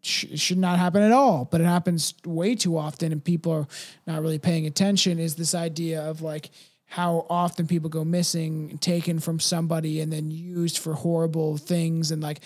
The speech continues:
the last thing this young girl sees is this horrible, creepy, one-eyed looking man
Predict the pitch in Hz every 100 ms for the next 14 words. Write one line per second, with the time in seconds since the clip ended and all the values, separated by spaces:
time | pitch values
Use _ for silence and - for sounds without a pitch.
0 | - - 170 180 175 - 190 185 170 156
1 | 170 165 170 165 - - - 170 180 160
2 | 156 - 180 175 170 160 147 156 165 156
3 | 147 160 151 - - _ _ _ - -
4 | 196 202 175 175 - - 185 165 175 160
5 | 165 170 170 165 156 165 160 160 147 151
6 | 156 151 139